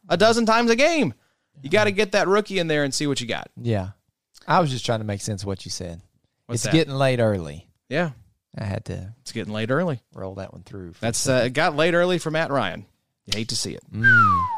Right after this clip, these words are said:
Speaker 1: Hate to see it if you're a Lions fan, and there were a lot of people on the Lions bandwagon after Hard Knocks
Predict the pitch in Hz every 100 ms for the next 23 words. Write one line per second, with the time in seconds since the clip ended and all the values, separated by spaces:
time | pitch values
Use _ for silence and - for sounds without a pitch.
0 | 807 740 719 679 622 587 _ - 170 196
1 | 165 226 190 180 180 165 175 196 175 185
2 | 175 175 156 160 170 160 139 123 139 -
3 | - 120 120 113 - 135 139 123 123 117
4 | 104 107 131 123 113 113 135 135 143 160
5 | 143 95 - - 127 147 135 139 165 -